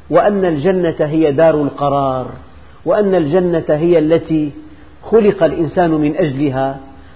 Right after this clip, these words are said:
إذا شعر أنه نحو الهدف الصحيح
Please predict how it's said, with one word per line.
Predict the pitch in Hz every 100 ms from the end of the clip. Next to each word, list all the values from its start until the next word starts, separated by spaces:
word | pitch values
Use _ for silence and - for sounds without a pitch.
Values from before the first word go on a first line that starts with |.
| - 196
إذا | 175 180
شعر | 180 208 190 175
أنه | 175 180 170 175 175 170 - - - - -
نحو | 196 - 180
الهدف | 170 190 202 -
الصحيح | 170 - 165 175 185 175